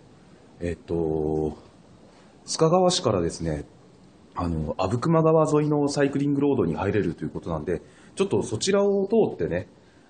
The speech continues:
あの、ゆっくりリラックスしながら走って、えー、今日は一応目的地仙台まで行きたいと思います。本当はね、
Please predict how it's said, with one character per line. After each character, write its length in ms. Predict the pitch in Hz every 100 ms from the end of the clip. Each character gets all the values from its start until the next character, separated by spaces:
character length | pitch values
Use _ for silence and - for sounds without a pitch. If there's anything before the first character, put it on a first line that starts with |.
| -
あ 180 | 101 92
の、 540 | 92 90 90 85 82
ゆ 80 | 82
っ 20 |
く 140 | - 120
り 100 | 113
リ 120 | 98
ラ 100 | 131
ッ 80 | -
ク 120 | -
ス 140 | -
し 140 | 95 107
な 100 | 131
が 120 | 135
ら 220 | 131 131
走 300 | 120 135 -
っ 20 | -
て、 260 | 113 117 - - - - -
え 580 | 98 101 95 90 87 82
ー、 60 |
今 220 | 135 131 104
日 40 |
は 100 | 82
一 180 | 73 -
応 40 |
目 180 | 82 82
的 220 | - 98 -
地 120 | -
仙 260 | - 127
台 140 | 117 101
ま 140 | 85
で 180 | 80 - - - - - _ -
行 120 | 90
き 20 |
た 100 | 117
い 40 | 113
と 80 |
思 120 | 98 95
い 40 |
ま 100 | 95
す。 220 | - - - - - -
本 140 | 156
当 80 | 165
は 80 | 151
ね、 180 | 156